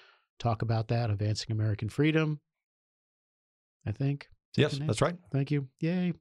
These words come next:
Speaker 1: First try. The most dense of the stuff is, uh, Congressman Banks' stuff out of the Republican Study Committee. I don't know if you had a chance to read any of that
Speaker 2: I,
Speaker 1: stuff.
Speaker 2: I have, and it's very impressive.
Speaker 1: It's pretty good. Dan Ziegler,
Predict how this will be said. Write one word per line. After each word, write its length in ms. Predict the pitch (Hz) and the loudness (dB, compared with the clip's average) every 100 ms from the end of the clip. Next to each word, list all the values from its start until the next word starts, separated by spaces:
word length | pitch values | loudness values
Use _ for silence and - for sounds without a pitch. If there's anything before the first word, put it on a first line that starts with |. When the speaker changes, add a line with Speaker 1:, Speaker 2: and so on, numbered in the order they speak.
| _ | _
Speaker 1:
First 280 | - 147 - | -2 0 2
try. 280 | 175 160 139 _ _ _ _ _ - | 2 4 0 _ _ _ _ _ -2
The 60 | 139 | 2
most 420 | 143 190 226 - 117 - | 4 4 4 0 -6 2
dense 360 | 151 208 226 | 4 4 4
of 80 | 139 | 2
the 100 | 117 | 2
stuff 400 | - - 120 110 | 0 0 0 0
is, 340 | 120 107 - 127 | -2 -2 -4 -6
uh, 260 | 117 113 - | -6 -6 -4
Congressman 420 | 131 113 - 104 | -4 -4 -4 -4
Banks' 380 | 120 131 - 110 | -2 -2 -4 -8
stuff 260 | - 113 | -8 -8
out 80 | 120 | -6
of 60 | 113 | -6
the 60 | 110 | -4
Republican 380 | 104 113 107 | -4 -2 -2
Study 280 | 92 127 123 | 0 0 0
Committee. 240 | 113 107 104 | -2 -4 -2
I 40 | |
don't 60 | 113 | -2
know 40 | |
if 60 | 104 | -2
you 60 | |
had 100 | 110 | -2
a 40 | 95 | -2
chance 240 | 110 104 | -4 -4
to 80 | 107 | -4
read 220 | 107 113 | -2 0
any 180 | 98 98 | 0 -2
of 80 | 98 | -4
that 180 | 113 - | -4 0
Speaker 2:
I, 100 | 110 | -2
Speaker 1:
stuff. 240 | - - | -2 -4
Speaker 2:
I 80 | 110 | 0
have, 320 | 104 110 107 | 4 4 4
and 140 | 95 92 | 0 0
it's 340 | 92 - - | -2 -4 -6
very 240 | 101 101 92 | 0 2 2
impressive. 340 | 87 87 - | 0 -2 2
Speaker 1:
It's 280 | 156 156 - - | 4 4 -2 -4
pretty 380 | - 156 131 117 | 0 4 4 2
good. 400 | 110 117 110 101 | 2 2 2 0
Dan 260 | 123 120 104 | 0 0 0
Ziegler, 580 | 113 117 113 110 107 | 0 0 0 -2 -2